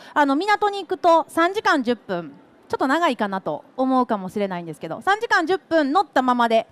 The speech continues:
着けば小豆島です。で、その船の中っていうのはもう皆さん思い思いの時間をね、過ごしていて、船に乗るっていうとちょっと旅の、なんかこう、味わいというか、いつもとは、いつも日常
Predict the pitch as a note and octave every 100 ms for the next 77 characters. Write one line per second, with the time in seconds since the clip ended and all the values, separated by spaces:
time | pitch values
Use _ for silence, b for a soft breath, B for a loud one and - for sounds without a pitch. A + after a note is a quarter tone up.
0 | - - G#4+ F4 C4+ B3+ B3 G#3+ G3 E3
1 | D3+ - _ _ _ _ _ B B B
2 | B F4+ E4+ B B A4 A4+ G4+ G#4+ A#4
3 | G#4+ F4 D#4+ D#4 C#4+ C4 B3 B3+ B3+ E4+
4 | F4+ C#4+ C4 D4 E4 F4 G4+ G4+ D#4 A3+
5 | G#3 A#3+ A#3+ A3+ A#3 C#4 D#4 D4 C4 C4+
6 | C#4 B3+ A#3 A#3 A#3 G3+ B B B -
7 | F#4 A#4+ C#5 B4+ G4 F#4 F4+ - C4+ B3
8 | A#3 E4+ D4 - E4+ G#4 G#4+ G#4 - _
9 | _ _ _ _ _ _ _ - D4 B3
10 | A#3 G3+ A3 C#4 C#4 C4+ C4 G#3 F3+ E3
11 | E3+ D#3 _ b b E4 B4+ B4 A4+ C4
12 | G3 - _ - F4+ - C5 A#4 F4+ A4